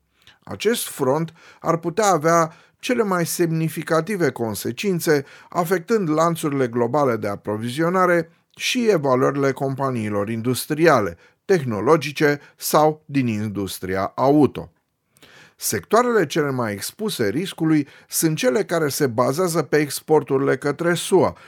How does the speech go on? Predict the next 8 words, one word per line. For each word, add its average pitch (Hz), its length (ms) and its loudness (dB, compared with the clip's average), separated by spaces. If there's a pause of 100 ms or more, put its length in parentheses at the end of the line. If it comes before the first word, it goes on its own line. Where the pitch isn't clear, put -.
(120)
sau 113 460 -2 (360)
care 240 200 2
importă 151 480 -2
componente 123 720 -4
cheie. 120 480 2 (920)
În 127 180 -2
același 214 520 0
timp, 104 300 -10